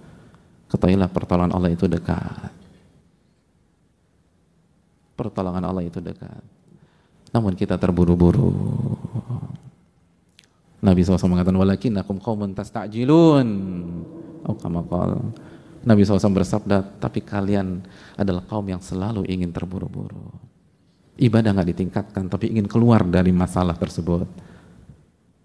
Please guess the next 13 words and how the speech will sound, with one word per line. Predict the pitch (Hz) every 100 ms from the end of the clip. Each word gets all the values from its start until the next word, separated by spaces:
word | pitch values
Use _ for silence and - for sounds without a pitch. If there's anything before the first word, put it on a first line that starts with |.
| _ -
Para | 104 104
ulama | 101 110 98
mengatakan, | 92 95 101 92 90
Anda | 139 135 120 95 92 -
ingin | 135 117 98
sukses, | - 139 - 127
tapi | - 113 -
Anda | - 143 110
tidak | - 110 85
mele-, | 95 95
melewati | - 98 120 120 117
dan | 98 98
menapaki | 98 98 98 127 -